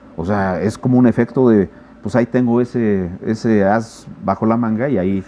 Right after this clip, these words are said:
ahí está, este, esa posibilidad. Entonces, claro que les conviene y yo creo que el Tribunal Electoral, pues, eh, lamentablemente, en una cierta mayoría,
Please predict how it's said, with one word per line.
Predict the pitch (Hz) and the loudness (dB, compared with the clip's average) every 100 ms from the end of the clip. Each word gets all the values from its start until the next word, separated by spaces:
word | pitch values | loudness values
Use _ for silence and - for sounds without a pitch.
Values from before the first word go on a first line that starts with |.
| 302 - - - | -12 -20 -20 -6
ahí | 95 104 | 0 2
está, | 113 110 110 107 107 | 2 0 -2 0 0
este, | 101 - 98 87 90 | -2 -6 -6 -4 -2
esa | 104 123 - | -2 -4 -6
posibilidad. | 98 - 87 90 107 226 | -8 -8 -6 -2 0 0
Entonces, | 110 123 127 135 - - - | 0 -2 -2 -4 -8 -20 -2
claro | 113 113 135 | 0 0 -2
que | - | -2
les | 120 104 | -2 -2
conviene | 107 104 151 240 226 | -4 -2 -2 0 0
y | 107 | -2
yo | 104 113 | 0 0
creo | 123 | 0
que | 123 | 0
el | 110 | 0
Tribunal | 98 98 101 113 | 0 0 2 4
Electoral, | 117 117 123 113 113 - - - - - - | 2 2 0 0 0 -6 -20 -20 -20 -20 -6
pues, | 98 87 - | -6 -4 -4
eh, | 101 90 87 87 - | 0 0 0 -2 -2
lamentablemente, | 92 92 92 110 110 110 113 107 104 113 110 90 | -2 -2 -2 0 0 2 2 0 0 0 0 -2
en | 95 | -2
una | 107 101 | -2 -2
cierta | 107 101 - | -2 -2 0
mayoría, | 110 101 101 104 113 | -2 -2 -2 0 -2